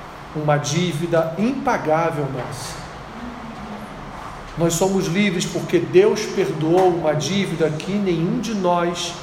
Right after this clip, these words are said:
conseguiríamos pagar. Os nossos pecados eram, tinham valores altíssimos. E foi necessário um alto preço, um alto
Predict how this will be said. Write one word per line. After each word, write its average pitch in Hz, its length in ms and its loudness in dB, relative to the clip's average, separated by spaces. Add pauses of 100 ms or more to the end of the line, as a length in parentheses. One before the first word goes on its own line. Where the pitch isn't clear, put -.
(280)
conseguiríamos 160 840 2
pagar. 135 560 -2 (1400)
Os 143 180 0
nossos 190 380 4
pecados 175 800 2
eram, 175 400 2 (600)
tinham 196 440 0
valores 165 580 4
altíssimos. 170 1200 -2 (2250)
E 151 60 -4
foi 170 200 0
necessário 175 840 4
um 160 300 2
alto 254 440 4 (160)
preço, 175 640 4 (580)
um 185 200 6
alto 240 380 6